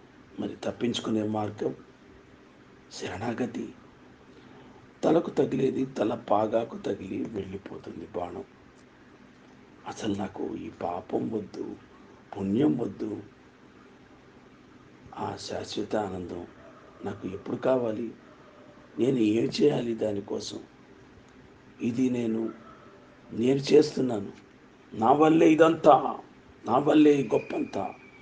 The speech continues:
నా వల్లే ఇదంతా జరుగుతోంది అనే కర్తృత్వ భావన ఫస్ట్ వదిలేసేయ్.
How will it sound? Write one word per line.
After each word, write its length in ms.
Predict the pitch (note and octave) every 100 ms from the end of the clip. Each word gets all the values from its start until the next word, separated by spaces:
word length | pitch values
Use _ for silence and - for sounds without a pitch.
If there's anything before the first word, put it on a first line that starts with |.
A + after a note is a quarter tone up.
| - - - - - -
నా 140 | G#2+ A#2+
వల్లే 360 | C#3 D3 C#3+
ఇదంతా 440 | B2 C3 C3 - A2
జరుగుతోంది 840 | A2+ A2 G#2+ A2+ B2 A2 G2+ - - - - - -
అనే 280 | G#2 G2+ - - - - -
కర్తృత్వ 480 | G#2 - F#3+ - A#2
భావన 380 | - D#2+ - - - - - - - - - - - -
ఫస్ట్ 500 | - F#3 - - - - - - - - - - - -
వదిలేసేయ్. 580 | - G#2 G#2+ G2+ - -